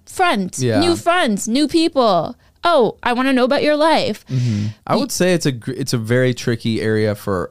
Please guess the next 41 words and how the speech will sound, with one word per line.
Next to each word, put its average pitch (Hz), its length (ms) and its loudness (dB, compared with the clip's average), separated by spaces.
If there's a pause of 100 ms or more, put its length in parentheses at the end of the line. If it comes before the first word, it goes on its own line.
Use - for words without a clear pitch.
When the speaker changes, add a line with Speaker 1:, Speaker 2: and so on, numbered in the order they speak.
(160)
Speaker 2:
everyone 117 640 -2
to 113 60 -2
navigate 98 760 -2
that 110 280 -2
Speaker 1:
Mm-hmm. 196 120 -2
Speaker 2:
kinda - 200 0
dynamic. 190 800 -4 (180)
Speaker 1:
Okay, 214 420 -4
this 233 160 -4
one's 233 160 -2
about 214 260 -4
me. - 280 -10 (480)
I 302 140 0
assume 247 420 0
you're 220 160 0
insecure 226 540 -4
about 208 180 -2
your 214 180 -6
income 180 460 -4
compared 175 480 -6
to 190 160 -6
your 175 340 -2
friends. - 680 -8 (520)
Um, 190 360 2 (100)
not 185 260 -4
sure 208 300 -2
which 180 220 -2
friends 202 320 -2
you're 185 260 0
relating 185 480 0
to, 339 400 -4
but 294 80 -2
I 302 80 -2
feel 480 160 -4
like 523 220 -4
I'm 202 140 -2
Speaker 2:
Probably 214 180 0
Speaker 1:
in- 185 80 2
Speaker 2:
your 127 120 4
YouTube 113 460 -4
friends. 73 540 -10